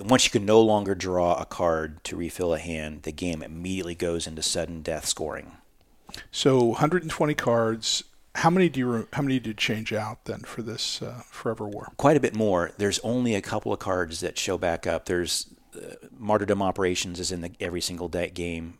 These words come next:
Speaker 1: It's a key card. There's, um, the U S presidential elections in every card game, but there's a variant of it. This one's tied to Russia. Russia has a modifier on the U S election based on their posture. Um,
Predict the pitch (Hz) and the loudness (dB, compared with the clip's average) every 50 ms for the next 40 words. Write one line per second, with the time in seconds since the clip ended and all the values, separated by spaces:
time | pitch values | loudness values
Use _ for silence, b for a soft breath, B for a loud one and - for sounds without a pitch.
0 | _ - 85 - - - - 82 85 85 - - - 98 87 - - - 87 85 | _ -12 -8 -6 -6 -6 -4 -6 -8 -8 -10 -10 -8 -8 -8 -8 -6 -6 -4 -2
1 | 87 87 82 87 - 90 87 82 78 - - - - 90 90 85 80 78 80 78 | -2 -4 -4 -6 -8 -6 -6 -6 -6 -8 -10 -12 -14 -12 -12 -10 -10 -12 -14 -16
2 | - b b b b b b _ 104 92 92 87 82 - - - 85 80 82 80 | -20 b b b b b b _ -6 -4 -2 -2 -2 -2 -2 -4 -4 -4 -4 -8
3 | - - 87 85 76 - - - 82 - 82 82 82 82 78 - - 82 80 80 | -8 -6 -6 -6 -6 -6 -8 -10 -10 -8 -8 -8 -6 -8 -8 -8 -8 -8 -6 -4
4 | 82 82 82 82 - - _ - _ 92 87 82 82 80 82 B B B B B | -2 -4 -4 -6 -8 -14 _ -14 _ -8 -8 -8 -8 -10 -12 B B B B B
5 | B B B B B B B - 101 104 98 95 90 95 92 92 92 90 90 87 | B B B B B B B -4 -2 -2 0 0 -2 0 0 0 0 0 -2 -2
6 | - 98 85 87 87 - 98 110 - - 104 92 87 - - 87 82 85 85 82 | -2 -2 -2 -2 -2 0 0 0 2 0 -2 -4 -4 -4 -2 0 0 -2 -2 -4
7 | - 90 82 85 80 82 - - 80 80 82 80 - - 87 92 90 85 - 92 | -10 -6 0 0 0 0 0 -4 -6 -6 -8 -12 -14 -8 -2 -2 0 0 0 -4
8 | 80 82 85 82 90 92 76 92 90 90 90 101 - - - 78 71 71 65 67 | -4 -4 -4 -6 -6 -6 -8 -4 0 2 2 2 2 0 -2 -2 -2 -2 -4 -8
9 | - 78 80 85 82 - - - - - 62 - - - 80 76 76 82 80 - | -8 -10 -12 -10 -6 -6 -6 -6 -6 -6 -8 -8 -8 -10 -10 -8 -10 -8 -8 -8
10 | - 80 76 82 92 90 - - 76 80 - - - 85 - - B B B B | -8 -8 -8 -6 -6 -6 -6 -8 -8 -8 -8 -10 -12 -12 -12 -16 B B B B
11 | B B B B B B B _ - 87 85 78 78 76 80 | B B B B B B B _ -6 -6 -4 -4 -6 -10 -14